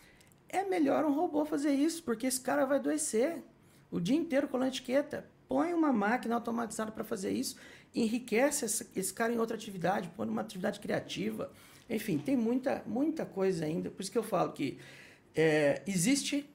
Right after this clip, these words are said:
formas de solução pra esses problemas, né, de minimização, eliminação desses riscos, mas a gente precisa fazer o nosso papel, principalmente, né, eu como pesquisador, você exercendo a questão de comunicação aqui também,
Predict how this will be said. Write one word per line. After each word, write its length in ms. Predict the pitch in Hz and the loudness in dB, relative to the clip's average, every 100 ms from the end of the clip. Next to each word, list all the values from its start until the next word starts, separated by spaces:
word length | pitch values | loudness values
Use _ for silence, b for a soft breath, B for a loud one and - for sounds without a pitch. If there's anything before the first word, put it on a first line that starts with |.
| - - - - | -20 -20 -20 -12
formas 440 | - 208 208 165 | -2 0 2 0
de 80 | 147 | -4
solução 560 | - 160 156 - 185 226 | -4 -2 -2 -2 -2 -2
pra 180 | - | -4
esses 280 | - - - | -4 -6 -10
problemas, 640 | - 185 143 165 247 - | -4 -2 0 0 -2 -4
né, 180 | - 151 | -4 -4
de 140 | 156 131 | -2 0
minimização, 840 | 135 143 131 135 123 - - - | 2 2 0 -2 -6 -6 -4 -6
eliminação 680 | 143 143 131 123 - 202 285 B B B | -4 -2 -2 -4 -4 -6 -8 B B B
desses 360 | 147 143 156 139 | -4 -4 -2 0
riscos, 540 | 151 214 - - - B B B B - | 0 0 -4 -10 -14 B B B B -4
mas 500 | 156 175 196 196 196 | 0 2 2 -2 -2
a 120 | 196 | -2
gente 280 | 190 196 190 | -2 -4 -6
precisa 380 | 196 185 190 185 | -6 -4 -4 -2
fazer 240 | 190 185 | -2 -2
o 40 | |
nosso 220 | 180 175 - | -2 -2 -4
papel, 380 | 170 - 190 | -6 0 0
principalmente, 680 | 196 185 - 170 160 202 156 | 0 -8 -4 -2 0 -2 -4
né, 140 | 151 | -4
eu 80 | 156 | -2
como 200 | 160 143 | -2 -6
pesquisador, 640 | 143 - 143 131 139 180 185 B B B | -6 -10 -8 -4 0 0 -2 B B B
você 240 | 135 135 | -4 0
exercendo 420 | 156 151 139 156 139 | 0 0 -2 -2 -2
a 40 | |
questão 320 | 139 135 139 | -4 -8 -8
de 100 | 139 | -6
comunicação 680 | 151 - 135 135 - 156 147 | -6 -6 -6 -6 -6 -6 -6
aqui 140 | - | -6
também, 420 | 139 147 143 202 | -4 -2 -2 -4